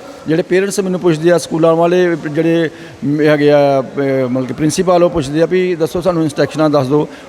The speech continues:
ਅਸੀਂ ਫਿਰ ਉਹਨਾਂ ਦੇ ਸਕੂਲ ਜਾ ਕੇ ਸੈਮੀਨਾਰ ਲਾਉਂਦੇ ਆ ਔਰ ਜਿਹੜੇ ਜਿਹੜੇ ਫੋਨ 'ਤੇ ਸਾਨੂੰ ਪੁੱਛਦੇ ਆ, ਉਹਨਾਂ ਫੋਨਾਂ 'ਤੇ ਦੱਸੀ ਜਾਂਦੇ ਆ। ਜਿਹੜੇ ਸਕੂਲਾਂ ਵਾਲੇ ਸਾਡੇ ਨਾਲ ਸੰਪਰਕ ਕਰਦੇ ਆ, ਉਹ ਜਿੱਦਾਂ ਧਾਰੀਵਾਲ ਸਕੂਲ ਸਾਡੇ ਸੰਪਰਕ ਕੀਤਾ ਉਹਨਾਂ ਨੇ, ਅਸੀਂ ਕੱਲ੍ਹ ਉਹਨਾਂ ਦੇ ਸੈਮੀਨਾਰ ਲਾਉਣ ਜਾਣਾ ਉੱਥੇ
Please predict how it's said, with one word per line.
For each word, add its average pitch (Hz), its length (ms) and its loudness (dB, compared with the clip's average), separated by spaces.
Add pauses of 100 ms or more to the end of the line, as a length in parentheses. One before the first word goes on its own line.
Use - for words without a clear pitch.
ਅਸੀਂ 170 100 2
ਫਿਰ 202 120 2
ਉਹਨਾਂ 202 120 -2
ਦੇ 214 80 2
ਸਕੂਲ 185 280 0
ਜਾ 190 120 4
ਕੇ 185 100 2
ਸੈਮੀਨਾਰ 151 400 2
ਲਾਉਂਦੇ 160 300 2
ਆ 185 120 -4 (280)
ਔਰ 165 80 -2
ਜਿਹੜੇ 185 180 2
ਜਿਹੜੇ 196 200 2
ਫੋਨ 165 320 -4
'ਤੇ 170 100 0
ਸਾਨੂੰ 185 160 2
ਪੁੱਛਦੇ 165 240 -2
ਆ, 170 40 4
ਉਹਨਾਂ 170 120 0
ਫੋਨਾਂ 139 240 2
'ਤੇ 151 80 -4
ਦੱਸੀ 170 220 -4
ਜਾਂਦੇ 180 200 0
ਆ। 156 120 0 (280)
ਜਿਹੜੇ 165 180 2
ਸਕੂਲਾਂ 165 360 2
ਵਾਲੇ 170 160 2
ਸਾਡੇ 170 120 2
ਨਾਲ 156 220 0
ਸੰਪਰਕ 156 340 0
ਕਰਦੇ 156 320 0
ਆ, 156 140 4 (360)
ਉਹ 156 120 2
ਜਿੱਦਾਂ 147 260 -2
ਧਾਰੀਵਾਲ 151 400 2
ਸਕੂਲ 160 260 -2
ਸਾਡੇ 156 140 2
ਸੰਪਰਕ 151 360 -2
ਕੀਤਾ 147 220 -2
ਉਹਨਾਂ 151 160 2
ਨੇ, 151 160 2
ਅਸੀਂ 151 240 0
ਕੱਲ੍ਹ 156 240 2
ਉਹਨਾਂ 151 120 2
ਦੇ 165 120 0
ਸੈਮੀਨਾਰ 151 380 2
ਲਾਉਣ 147 200 2
ਜਾਣਾ 139 220 2
ਉੱਥੇ 147 260 -2